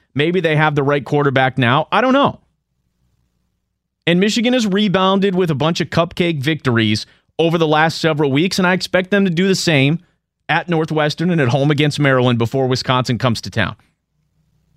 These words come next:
But the sad reality in all of this is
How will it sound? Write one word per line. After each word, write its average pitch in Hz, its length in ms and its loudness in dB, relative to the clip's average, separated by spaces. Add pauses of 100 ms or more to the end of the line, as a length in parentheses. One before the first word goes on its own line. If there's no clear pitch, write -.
(1700)
But 170 100 -2
the 175 80 0
sad 214 360 0
reality 165 580 2
in 135 200 -2
all 147 220 2
of 139 100 0
this 131 220 0
is 92 260 -2